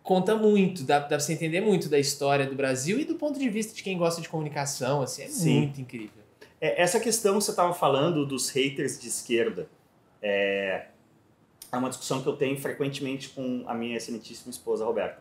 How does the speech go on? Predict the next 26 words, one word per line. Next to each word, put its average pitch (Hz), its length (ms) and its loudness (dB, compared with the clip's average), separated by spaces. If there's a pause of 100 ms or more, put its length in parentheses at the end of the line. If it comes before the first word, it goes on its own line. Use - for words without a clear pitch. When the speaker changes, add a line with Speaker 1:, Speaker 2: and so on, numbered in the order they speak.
Speaker 2:
Eu 123 120 0
acho 135 260 2
que, 151 320 -2 (480)
é, 127 340 2 (180)
quem, 226 400 0 (360)
é, - 180 -4
é, 131 580 8
advoga 139 640 8
pelas 135 380 6
causas, 127 880 4 (520)
é, 101 480 2
que - 80 -2
a - 20 2
gente 123 220 -2
tá 131 80 0
chamando 120 260 0
aqui 113 160 -2
de 113 100 -8
liberais, 110 760 4
de, 101 320 -12
de 104 200 -14
liberdades 107 460 0
civis, 113 380 -2
de 104 80 -10
direitos 104 260 -6
humanos, 135 300 -2